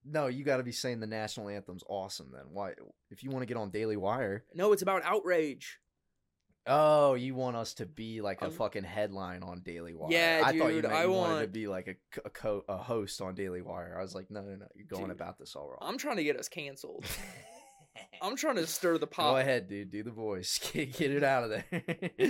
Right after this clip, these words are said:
Speaker 2: Oh, I love the
Speaker 1: <laughs>
Speaker 2: Black National Anthem.
Speaker 1: Anthem.
Speaker 2: <laughs> My favorite anthem is the black one.
Speaker 1: Oh, my God.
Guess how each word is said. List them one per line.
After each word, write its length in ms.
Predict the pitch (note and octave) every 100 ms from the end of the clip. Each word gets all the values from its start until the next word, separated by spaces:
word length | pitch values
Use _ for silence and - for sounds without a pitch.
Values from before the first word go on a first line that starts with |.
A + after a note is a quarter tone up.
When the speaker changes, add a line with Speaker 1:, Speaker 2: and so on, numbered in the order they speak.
| C4
Speaker 2:
Oh, 100 | G#3
I 160 | F#3+ -
love 320 | A3 F3 B3+ D4+
the 100 | G3
Speaker 1:
<laughs> 20 |
Speaker 2:
Black 320 | G3+ G3 F#3+
National 500 | G3 G3 F#3 G3+ E3+
Anthem. 480 | E3 D#4 F4+ G3 D#3
Speaker 1:
Anthem. 680 | A2+ E3 - F2+ D#2+ - F#3
Speaker 2:
<laughs> 800 | - - A3 - E3+ - F4+ F4+ C#4+ - E4+ F4+ - - -
My 200 | G3+ G#3
favorite 540 | - F#3 E4 G#3+ E3+
anthem 320 | F3+ F#3 F#3+ F3+
is 120 | D#3
the 100 | E3+
black 400 | D#3 E3+ A#3+ G4+
one. 140 | F#3 G#3 - A#3
Speaker 1:
Oh, 320 | C#3+ C3+ A2 E2+
my 120 | F2 - A2+
God. 1500 | A2 - - - - - - - D#3 - A3+ C4+ C4+ -